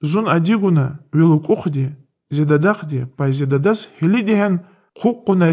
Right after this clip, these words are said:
микиркахди. Агучен гечака адав. Дад кесе. Велукари гаси джагуар кил чедадан. Киттарин дуньяиди.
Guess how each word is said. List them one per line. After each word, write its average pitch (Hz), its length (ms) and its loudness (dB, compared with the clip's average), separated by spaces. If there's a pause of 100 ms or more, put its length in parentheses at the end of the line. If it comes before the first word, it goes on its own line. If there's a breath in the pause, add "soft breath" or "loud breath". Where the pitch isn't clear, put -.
микиркахди. 147 880 -2 (460)
Агучен 180 720 2
гечака 170 600 0
адав. 175 400 0 (300)
Дад 156 300 -2
кесе. - 560 -6 (760)
Велукари 208 580 2
гаси 214 260 0
джагуар 170 400 2
кил 214 400 -4
чедадан. 139 580 -2 (220)
Киттарин 160 520 0
дуньяиди. 143 760 0